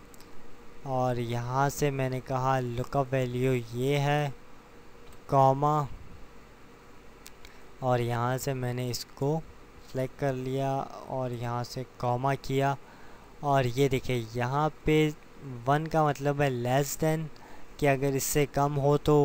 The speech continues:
one, greater than के लिए माइनस वन यूज़ करते हैं, Exact match के लिए हम क्या करते हैं, ज़ीरो यूज़ करते हैं, ठीक हो गया।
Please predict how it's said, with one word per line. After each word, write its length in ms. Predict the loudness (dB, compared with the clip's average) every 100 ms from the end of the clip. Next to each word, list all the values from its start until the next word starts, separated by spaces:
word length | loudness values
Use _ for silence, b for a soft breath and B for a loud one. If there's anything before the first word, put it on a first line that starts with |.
| 4
one, 260 | 0 0 2 2 2 -2 -10 -8 -2
greater 440 | 2 2 2 4
than 200 | 2 0
के 120 | -2
लिए 160 | 0 2
माइनस 420 | 2 0 0 0 0
वन 140 | 2
यूज़ 240 | 2 0 0
करते 360 | -2 -2 -2
हैं, 160 | 0 -2 B B B B -2
Exact 760 | -2 -2 -2 2 2 0 -8 0
match 380 | 4 4 2
के 120 | -2 0
लिए 160 | 0
हम 200 | -2 -2
क्या 160 | 0 0
करते 360 | 0 -6 -2 -2
हैं, 280 | 0 -2 -4 B B B -12 -2
ज़ीरो 360 | 4 8 8
यूज़ 320 | 6 2 -2 -4
करते 320 | -6 -6 -6
हैं, 180 | -6 -10 -14 -16 -8 0
ठीक 160 | 2 4
हो 120 | 4
गया। 220 | 2